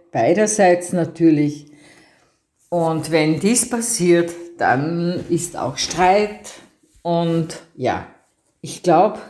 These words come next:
ich muss dir das nicht weiter ausführen, was da dann so im Leben los ist. Und so ging's aber darum,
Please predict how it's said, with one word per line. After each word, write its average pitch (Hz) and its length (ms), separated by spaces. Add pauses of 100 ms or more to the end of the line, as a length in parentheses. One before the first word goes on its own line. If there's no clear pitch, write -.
(120)
ich - 160
muss 202 280
dir 180 100
das 175 240
nicht 208 320
weiter 170 380
ausführen, 160 600
was 147 300
da 151 280
dann 165 260
so - 200
im 151 160
Leben 139 320
los 135 300
ist. - 380 (880)
Und 190 160
so 220 100
ging's 247 340
aber 214 220
darum, 202 800